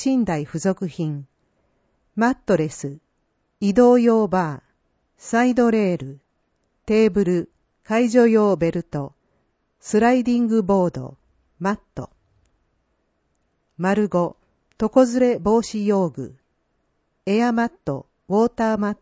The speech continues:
トなど。丸六、体位変換器、起き上がり補助装置など含む。丸七、認知症老人徘徊感知機器、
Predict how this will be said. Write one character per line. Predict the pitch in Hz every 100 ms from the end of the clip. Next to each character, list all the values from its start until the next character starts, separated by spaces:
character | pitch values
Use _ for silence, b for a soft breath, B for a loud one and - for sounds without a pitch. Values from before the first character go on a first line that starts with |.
| -
ト | 135
な | 139 156
ど。 | 123 113 _ _ _ _ _ _ _ _ _ _ _ _
丸 | 190 190 202
六、 | 208 190 - 190 180 _ _ _ _ -
体 | 262 247 196 156
位 | 127
変 | 165 196
換 | 190 196 180
器、 | 160 - 117 - _ _ _ _ _ _ _ _ _
起 | 180 -
き | 254
上 | 247
が | 233 226
り | 214
補 | 185 196
助 | 220 247
装 | - 247
置 | 240 170
な | 160
ど | 151 123
含 | - - 175
む。 | 135 135 _ _ _ _ _ _ _ _ _ _ _ _ _ _ _ -
丸 | 180 202 226
七、 | 208 165 139 156 _ _ _ -
認 | 214 262
知 | -
症 | - 254 240
老 | 233 226 208
人 | 160 151
徘 | 127 214 247
徊 | - 233 226
感 | - 214 208
知 | -
機 | - -
器、 | _ 147